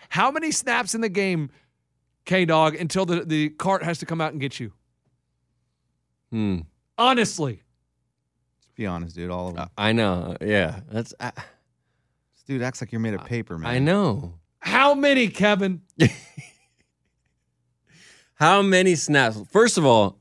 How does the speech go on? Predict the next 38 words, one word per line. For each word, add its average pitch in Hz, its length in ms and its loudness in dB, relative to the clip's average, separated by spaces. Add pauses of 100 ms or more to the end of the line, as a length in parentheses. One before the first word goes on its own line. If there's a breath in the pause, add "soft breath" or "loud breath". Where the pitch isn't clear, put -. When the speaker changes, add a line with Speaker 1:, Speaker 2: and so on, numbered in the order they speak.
Speaker 2:
a 117 60 0
cart 160 300 4
wouldn't 110 220 2
come 98 200 0
out. 82 200 -6 (1080 soft breath)
Speaker 3:
You'd 104 140 -6
walk 101 280 -2
Speaker 2:
Okay, 104 80 4
Speaker 3:
off 110 160 2
that 117 60 0
Speaker 2:
I'd 127 120 8
Speaker 3:
field. 120 140 2
Speaker 2:
walk 139 260 6
off 147 160 6
Speaker 3:
Hell 117 80 0
Speaker 2:
that 110 140 4
Speaker 3:
yeah, 113 80 4
Speaker 2:
damn 104 180 4
Speaker 3:
you 92 60 -4
Speaker 2:
field, 107 280 4
Speaker 3:
would. 104 80 -2
Speaker 2:
and 117 100 2
then 156 180 4
they'd 127 200 4
have 120 200 4
to 113 100 -2
tell 143 240 4
me, 117 240 4 (260 soft breath)
"No, 165 200 6
Kevin, 139 360 4
you 165 120 4
can't 175 280 2
go 160 220 6
in 160 100 6
anymore." 110 460 6
Speaker 3:
<laughs> - 0 -
Speaker 2:
All 208 80 6
Speaker 3:
They'd - 200 2